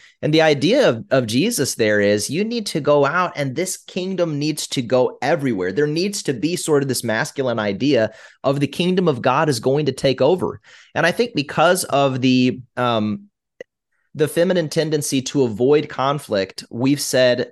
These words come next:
to society, we've said to broader society, we've said to public institutions, we've said to anything from a social front, "Okay, that's not our domo-, domain. You guys have it. Do with it what you want." And we've just left the, we've just abandoned the battle,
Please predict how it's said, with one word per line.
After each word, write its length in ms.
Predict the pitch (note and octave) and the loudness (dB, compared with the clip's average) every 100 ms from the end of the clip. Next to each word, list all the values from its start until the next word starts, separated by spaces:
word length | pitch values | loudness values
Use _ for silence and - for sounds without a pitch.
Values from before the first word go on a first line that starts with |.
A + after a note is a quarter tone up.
| - | -6
to 140 | C3+ | -4
society, 640 | A#2+ A#2+ - A#2 A#2+ C3 D3+ | -4 -4 -2 0 2 2 0
we've 140 | C#3 | -2
said 200 | - C3+ | -2 -2
to 60 | A2 | 0
broader 300 | A2 A2+ B2+ | 0 2 0
society, 460 | A#2+ G#2+ B2+ C3 | -2 -2 0 0
we've 160 | G#2 G#2+ | -2 -4
said 260 | - B2+ B2 | 0 -2 -2
to 60 | |
public 400 | - A#2+ B2 B2 | -6 -2 -2 -2
institutions, 760 | B2 A#2 G#2 - D3+ - E2 - _ - - _ - | -6 -8 -8 0 0 0 -8 -12 _ -20 -20 _ -4
we've 180 | C#3 | -2
said 200 | C3 D3 | 2 0
to 160 | C3+ - | 0 -4
anything 380 | C#3 D#3+ D#3 C#3 | -2 -2 -2 -2
from 180 | C3+ B2 | 0 0
a 20 | |
social 360 | - C#3 - | 2 0 0
front, 320 | G#2+ C3+ C3+ - - - | -2 0 0 -2 -10 -2
"Okay, 260 | D3 D3+ B2 | -2 0 0
that's 280 | B2+ C#3+ | 0 -2
not 180 | - C3+ | -2 2
our 120 | C#3 | 2
domo-, 400 | C#3 B2+ B2 A#2+ - | 2 0 0 -2 -4
domain. 600 | A#2 A#2+ A#2 A#2+ A#2+ A#2+ | -2 -2 0 -2 -2 -6
You 200 | A#2 A#2+ | -4 -2
guys 280 | B2+ B2+ A2+ | 2 2 0
have 400 | - - A#2 A#2+ | -4 -4 -2 -2
it. 220 | - - - | -6 -16 -8
Do 220 | A#2+ C3 | -2 0
with 300 | C3 B2+ B2 | 2 2 0
it 120 | G2+ | -4
what 220 | A#2+ A#2 | 0 -2
you 160 | A2 G#2+ | -2 -4
want." 400 | G#2 B2+ A#2+ G#2 | 0 0 0 -2
And 140 | A2+ | -4
we've 160 | A#2 B2+ | -2 -2
just 180 | B2+ A#2+ | -4 -4
left 480 | G#2+ A2 B2+ - - | -2 0 -2 -4 -6
the, 240 | G#2+ G2+ - - | -6 -6 -16 -6
we've 220 | C3+ B2+ | -2 -2
just 300 | D#3 - - - _ | -2 -6 -10 -20 _
abandoned 640 | - B2 B2+ D3 E3 D#3+ C#3 | -6 -2 0 2 0 -2 -2
the 100 | A#2+ | -2
battle, 480 | G#2+ B2 A#2+ E2+ | 0 0 0 -2